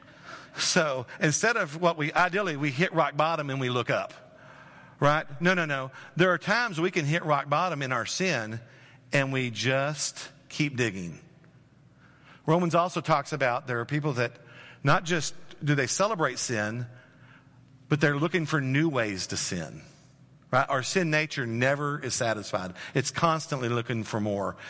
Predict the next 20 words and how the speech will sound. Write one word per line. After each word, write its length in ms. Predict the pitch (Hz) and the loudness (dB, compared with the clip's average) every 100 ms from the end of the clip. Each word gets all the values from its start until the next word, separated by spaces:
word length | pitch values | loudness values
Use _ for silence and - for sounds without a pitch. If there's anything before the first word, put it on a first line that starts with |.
| - - - | -16 -12 -2
You 80 | |
know, 300 | 135 117 113 135 | 0 0 -2 -4
it's 200 | 117 - | -4 -2
just, 300 | 147 123 - | -2 -2 -4
it's 160 | 127 - | -6 0
al-, 280 | 147 151 165 | 2 2 0
it's 460 | 143 143 135 - | -4 -6 -12 -4
sin. 320 | - 214 208 123 | -2 0 0 -2
It 100 | 131 | 0
demands 720 | 139 139 175 151 110 113 - - - - | 2 2 0 -2 -4 -6 -6 -8 -20 -10
more 520 | - 117 135 131 143 - | 0 2 2 2 -2 -2
and 160 | 147 127 | -4 -2
more 240 | 120 120 | -2 -2
and 80 | 117 | -2
more. 260 | 117 104 - - - | 0 -2 -4 -14 -4
It's 180 | 131 120 | -2 0
a 60 | 131 | 0
rebellion 580 | 123 117 139 151 123 | 2 2 2 0 -4
against 300 | 113 110 104 | -4 -4 -2
God. 440 | - 113 95 73 | 0 0 -2 -8